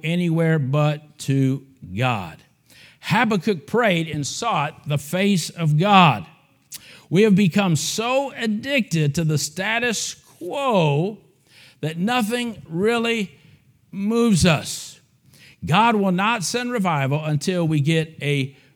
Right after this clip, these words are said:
burden for revival. We must pray and seek God's face. We need a burden for God to do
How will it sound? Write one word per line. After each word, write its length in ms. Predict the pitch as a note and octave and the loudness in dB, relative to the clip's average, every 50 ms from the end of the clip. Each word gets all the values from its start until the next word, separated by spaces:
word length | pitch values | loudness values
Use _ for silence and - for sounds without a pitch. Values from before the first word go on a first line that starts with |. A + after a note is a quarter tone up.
| _ - | _ -12
burden 680 | - G#2 A2+ C#3 F3 F#3 F3 D3 B2+ A#2 G#2+ G#2 G2 - _ | -8 -2 2 2 4 6 6 4 4 2 0 -4 -10 -14 _
for 760 | _ - - - - - F3 D#3+ C#3 B2 A#2 A2 G2+ F#2+ G2+ - _ _ _ _ _ | _ -20 -20 -16 -8 -4 0 0 0 0 -2 -4 -6 -10 -14 -18 _ _ _ _ _
revival. 680 | - B2 B2 A2 A#2+ C#3 D3 C#3+ C#3+ A#2+ G#2 G#2 E2+ - _ _ _ _ _ _ _ _ _ - - - - - - | -8 -6 -4 -2 0 2 2 2 2 2 -2 -6 -12 -14 _ _ _ _ _ _ _ _ _ -20 -20 -20 -20 -10 -2
We 160 | - C#3 D#3 | 2 4 4
must 320 | E3 D#3 C3+ - - - - | 4 2 0 -4 -8 -10 -6
pray 480 | - F3+ G#3 A3 A3+ A#3 A#3 A#3 G#3 | -4 -2 0 0 0 0 0 -2 -4
and 200 | F#3+ D#3+ D3+ C3+ | -4 -4 -4 -4
seek 500 | - - - - - A3 A3+ G#3+ F#3 D3+ | -4 -6 -8 -6 -6 -6 -6 -6 -6 -6
God's 380 | D3+ F#3+ G3 F#3+ F#3 F3 D3+ - | -4 -4 -2 -2 -2 -4 -6 -8
face. 600 | - - G3+ G#3 F#3+ E3 A#2+ G2+ G#2 - - - - - | -10 -8 -6 -2 -2 -2 -2 -4 -6 -12 -14 -16 -14 -10
We 160 | F3+ G3+ G#3+ | -6 -6 -4
need 180 | A3 A3+ A3+ A3+ | -4 -4 -4 -4
a 220 | A3 G#3+ G3+ - - _ _ _ _ - | -2 -4 -4 -6 -10 _ _ _ _ -12
burden 560 | D#3 D#3 G3+ B3 C4+ C4 A#3 F3 A2+ F2+ D#2+ - | -8 -6 -2 2 4 4 4 4 0 -4 -10 -16
for 200 | - - - C3+ | -16 -12 -10 -10
God 500 | A#2+ G2 G2 C3+ F3 G3 G#3 G#3 G3+ D#3+ - | -8 -8 -6 -4 -2 -2 -2 -2 -4 -4 -4
to 100 | - F3 | -4 -2
do 520 | D#3 D#3+ A3 G#3+ F3 D3 C#3 C#3 C3+ C3+ | -2 -2 0 0 0 0 0 -2 -4 -8